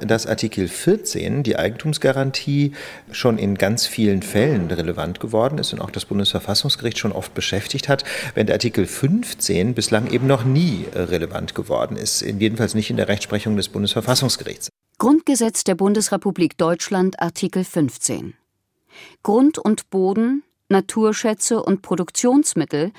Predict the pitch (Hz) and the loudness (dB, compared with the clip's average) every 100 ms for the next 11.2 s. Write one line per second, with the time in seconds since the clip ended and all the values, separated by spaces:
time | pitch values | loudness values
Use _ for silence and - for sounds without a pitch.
0 | - - _ _ 233 247 311 - 226 - | -18 -20 _ _ 4 6 6 4 2 2
1 | 269 - 208 190 202 170 160 160 - 202 | 0 0 0 0 0 2 2 2 0 -4
2 | - 226 269 208 175 - 165 160 - - | -2 2 2 2 0 2 2 2 0 -4
3 | - - - - _ - 143 - - 165 | -4 -6 -8 -12 _ -4 -2 -4 0 2
4 | 156 156 160 151 - 165 170 165 151 - | 2 0 -2 -2 0 0 2 2 0 0
5 | 147 - 156 247 254 190 147 147 156 151 | -2 0 0 2 2 2 2 4 2 2
6 | 180 208 - - - - - 196 202 202 | 0 0 -4 -16 -18 -6 2 4 4 4
7 | 220 285 302 190 190 208 - 214 220 233 | 4 6 6 4 2 0 0 0 4 2
8 | - 214 208 - 214 - 208 180 139 127 | 2 0 0 0 0 2 4 4 0 -2
9 | 156 139 131 127 143 147 147 139 135 147 | 0 4 4 2 2 4 4 4 2 -2
10 | - 147 127 - 156 143 156 123 127 107 | -2 -4 -4 -2 -2 0 -2 -2 -4 -6
11 | - 120 | -6 -14